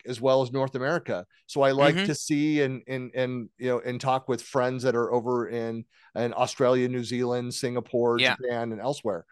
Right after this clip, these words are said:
Speaker 1: Um, so, uh, just be careful not to take too much, and don't feel obligated that you have to do all those things. That's the battle that you'll fight now as you,
Speaker 2: <laughs> Yeah.
Speaker 1: you start up.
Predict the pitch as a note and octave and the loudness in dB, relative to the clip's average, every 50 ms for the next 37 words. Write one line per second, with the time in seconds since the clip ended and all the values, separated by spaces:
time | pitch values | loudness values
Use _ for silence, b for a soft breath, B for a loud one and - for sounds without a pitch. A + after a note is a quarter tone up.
0 | b b b b b b b b b b b _ - A#2 B2 A#2+ A#2+ A#2 A#2 - | b b b b b b b b b b b _ -2 0 0 0 0 -4 -8 -16
1 | _ _ - - E3+ D#3+ D#3 D3+ C#3+ C#3+ _ _ _ _ _ _ _ _ C3+ B2+ | _ _ 0 4 6 6 6 6 4 0 _ _ _ _ _ _ _ _ -8 -6
2 | - - C3+ C#3+ - D#3+ G3+ G3+ - - D3 G3 F#3 - - F#3+ G3 G3+ G3 F#3 | -6 -10 -14 -2 4 6 6 6 4 2 -4 -4 -4 -2 0 0 0 2 2 0
3 | E3 E3+ E3 C#3 D3+ C#3+ - F3+ E3+ D#3+ E3 _ _ _ _ - - F3+ F3+ E3+ | 0 0 -2 -4 -6 -6 -2 -2 -2 -2 -2 _ _ _ _ -8 -4 -2 0 0
4 | E3 D#3+ D#3+ - D3+ C#3+ C#3 - F3 F#3+ G3 - - - _ - F#3 F#3 G3 F#3+ | 0 0 -2 -2 -6 -4 0 2 2 2 2 0 -4 -12 _ -6 0 2 4 4
5 | F3+ - _ - D3+ E3 F3 E3 F#3 F#3 E3 C3 C#3 C#3 C3+ A#2+ A#2+ A2+ G#2+ A2+ | 4 2 _ -2 0 0 0 2 2 2 2 2 0 0 0 0 -2 -4 -2 -4
6 | C3+ B2+ - C#3 C#3+ C#3 C3 D3 D3 D#3+ - - C#3 B2+ A#2 C3 B2+ B2 A#2+ A#2+ | -4 -4 -4 -4 -4 -2 0 2 0 0 0 -4 -6 -4 -4 -2 0 0 0 0
7 | A#2+ A#2 A#2+ A#2+ A2+ - - C3 A2+ G2 E2 - - b b b b b b b | 0 0 -2 -2 -4 -4 -4 -6 -6 -6 -8 -14 -20 b b b b b b b
8 | b b _ _ _ - C#3 D#3 F3+ F#3 - - F#3+ D3+ F3 E3+ E3+ E3+ D#3+ D#3 | b b _ _ _ 2 2 4 4 2 2 2 2 4 6 6 6 6 4 4
9 | C#3+ B2+ C3+ C3 B2+ D3 D3 C#3+ C#3 - D#3+ D3+ D3+ C3+ B2+ C3+ B2+ B2 A#2+ A2+ | 4 4 2 0 2 2 0 0 2 2 2 2 2 2 -2 -4 -2 0 0 0
10 | - C#3 C#3+ - - C3 B2+ B2 B2 - - - _ - D#3+ F3+ G#3 F3+ - - | 0 2 2 2 2 0 0 -4 -6 -10 -12 -12 _ -2 0 2 2 2 2 2
11 | C#3+ C#3 C#3+ C3+ A2+ | 4 4 4 4 2